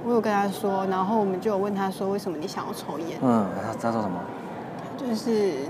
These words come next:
Speaker 1: 他给我的感觉，就是他觉得这样子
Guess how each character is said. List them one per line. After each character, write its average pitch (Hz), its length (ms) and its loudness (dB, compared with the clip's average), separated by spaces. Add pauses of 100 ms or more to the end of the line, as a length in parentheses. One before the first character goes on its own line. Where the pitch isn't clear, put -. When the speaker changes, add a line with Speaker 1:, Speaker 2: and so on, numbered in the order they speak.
(380)
Speaker 1:
他 277 80 0
给 269 120 4
我 208 100 8
的 165 80 0
感 - 260 -4
觉， 120 220 -4
就 202 140 -2
是 196 180 -2
他 196 140 -2
觉 160 260 -4
得 113 160 -4 (680)
这 240 100 -2
样 202 160 4
子 180 160 -2